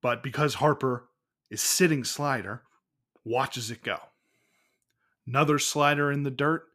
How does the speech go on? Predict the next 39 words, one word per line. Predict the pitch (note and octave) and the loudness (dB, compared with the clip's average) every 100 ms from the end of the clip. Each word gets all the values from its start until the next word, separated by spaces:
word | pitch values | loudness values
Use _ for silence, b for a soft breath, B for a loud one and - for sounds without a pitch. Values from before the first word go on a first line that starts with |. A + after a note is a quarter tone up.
| _ _ _ _ _ _ _ - | _ _ _ _ _ _ _ -8
And | B2+ | -2
then | C#3+ | 0
Harper | B2+ G#3 G#3 D3+ D3 b - | 6 4 6 0 0 b -6
gets | D3 G#3+ A#3 | 0 2 2
a | |
fastball | - G#3 A#3+ - D3 C3+ C3 | 0 0 -2 -2 -4 -4 -8
right | G2 G2 C3+ D#4+ | -10 0 2 2
in | A3+ | 0
the | A3 | 0
middle | G#3+ G#3+ | 2 2
of | G3+ | 2
the | F3 | 0
zone | D3+ E3+ F3 | -2 -2 0
again. | E3 A#2 F3 F#3 - _ _ _ _ _ _ _ _ _ _ _ _ _ _ _ _ _ - | -2 -2 0 0 -4 _ _ _ _ _ _ _ _ _ _ _ _ _ _ _ _ _ 2
And | D#3+ | 6
he | D4 | 8
hits | D#4 | 6
it | A3 | 0
hard, | G3+ B3+ F2+ - _ _ _ _ _ _ _ - | 2 2 2 -4 _ _ _ _ _ _ _ -8
but | A#2+ | 2
he | D#3 | 2
hits | D3+ | 2
it | C#3 | 0
up | B2 - | -2 -2
the | A2+ | -4
elevator | A2 F#2+ F#2 - | -4 -6 -12 -10
shaft. | - F2+ - - | -10 -10 -16 -18
Way, | G#2+ A#2 D3 D3 C#3+ C#3+ | -12 0 2 4 2 -2
gets | C#3 C3+ C3 B2+ - A2 A2 A#2 | -6 -6 -4 -4 -8 -16 -14 -2
way | C#3+ F3+ | 0 2
too | D#3+ E3 D#3 | 0 0 0
under | B2 G#2+ G2 | -2 -6 -8
it. | G#2 - _ _ _ _ _ | -10 -12 _ _ _ _ _
Either | C#3+ C3+ B2+ | -4 0 0
he's | A2 A2+ - | -2 -4 -6
thinking | - D#3 D#3+ E3+ E3 E3 | 0 0 2 0 0 0
about | C#3+ C#3 | 2 2
that | C#3+ C#3+ | 0 -2
slider, | - C3+ A#2+ A#2 A2+ | -2 0 2 0 -4